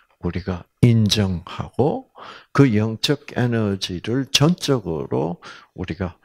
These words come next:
의지해서, 어, 치유를 일으키고자 하는 일이 바로 뉴스타트다, 이 말이에요.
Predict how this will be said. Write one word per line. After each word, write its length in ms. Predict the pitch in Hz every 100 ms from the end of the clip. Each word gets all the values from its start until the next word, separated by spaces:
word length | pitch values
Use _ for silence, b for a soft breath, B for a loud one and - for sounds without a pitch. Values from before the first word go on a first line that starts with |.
| b b - -
의지해서, 1200 | 123 131 135 120 127 104 82 78 71 - 101 117 - B B B
어, 80 | - - - -
치유를 720 | - - 98 95 82 123 143 -
일으키고자 800 | 101 90 - 90 82 78 - - - - - b b b
하는 560 | - 107 123 160 180 185 b b _
일이 500 | 113 107 95 123 127
바로 540 | - - 87 110 113 _ _ -
뉴스타트다, 1120 | - - - - - - - - - - - -
이 100 | -
말이에요. 320 | - -